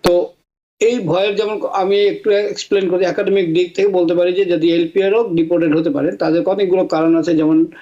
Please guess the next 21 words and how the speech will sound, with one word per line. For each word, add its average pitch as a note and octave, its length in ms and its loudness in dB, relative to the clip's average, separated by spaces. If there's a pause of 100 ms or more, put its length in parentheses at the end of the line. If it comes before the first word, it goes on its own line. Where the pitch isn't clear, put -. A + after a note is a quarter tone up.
(280)
অ্যাগ্রাভেটেড E3+ 600 0
ফেলোনিজ D#3+ 360 2
বলেন, D#3+ 240 2
যদি D#3 220 2
কোনো, D#3+ 320 0
আহ, D#3 220 -2
বিশেষ - 340 0
কোনো, D#3 400 0 (440)
আহ, D#3 240 0
যেগুলো D#3+ 240 2
আমরা E3 120 0
অ্যাগ্রাভেটেড E3+ 460 0
ফেলোনি E3+ 320 2
বলি, D#3 260 2
এমন D#3 260 2
কোনো D#3 240 0
ক্রাইমের F3 380 0
সাথে E3 160 0
কেউ D3 180 2
যুক্ত D3+ 220 0
হয়, E3 220 0